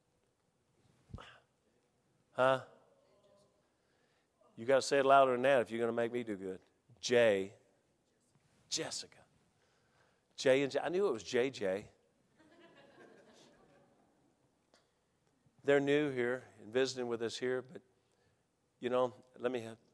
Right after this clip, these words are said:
they won't stay here unless at least one of two things happen. If they find a church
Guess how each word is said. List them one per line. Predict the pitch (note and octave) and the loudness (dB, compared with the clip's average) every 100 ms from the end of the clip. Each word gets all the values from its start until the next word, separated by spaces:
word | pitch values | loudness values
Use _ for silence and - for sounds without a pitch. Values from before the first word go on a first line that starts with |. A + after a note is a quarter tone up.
| _ _ _ _ _ _ _ _ _ _ _ - | _ _ _ _ _ _ _ _ _ _ _ -8
they | A2+ | -4
won't | A#2+ A2+ - _ _ _ _ _ _ _ _ _ _ _ _ _ - | -2 -4 -8 _ _ _ _ _ _ _ _ _ _ _ _ _ -14
stay | - - C#3+ D#3 | -10 0 0 0
here | G#2 F#2+ E2+ F#2 _ _ _ - | -6 -8 -8 -10 _ _ _ -10
unless | G#2 F#2+ - - - _ _ _ _ _ _ _ _ _ _ _ | -8 -8 -10 -14 -20 _ _ _ _ _ _ _ _ _ _ _
at | G#2 | -8
least | A#2+ D3 - | -6 -6 -6
one | A2+ C3 | -4 -4
of | G#2 | -4
two | - G#2 | -8 -8
things | F#2+ F#2+ A2 | -8 -10 -8
happen. | G#2 G2+ _ _ _ _ _ _ _ _ _ _ _ _ _ _ _ _ _ _ _ | -8 -10 _ _ _ _ _ _ _ _ _ _ _ _ _ _ _ _ _ _ _
If | B2+ B2 | -4 -2
they | B2 | -2
find | A2+ B2 B2+ B2 | -2 -2 -2 -2
a | G2 | -4
church | - - E3 E3+ G2+ E2+ - - - | -6 -12 -8 -6 -8 -10 -16 -18 -18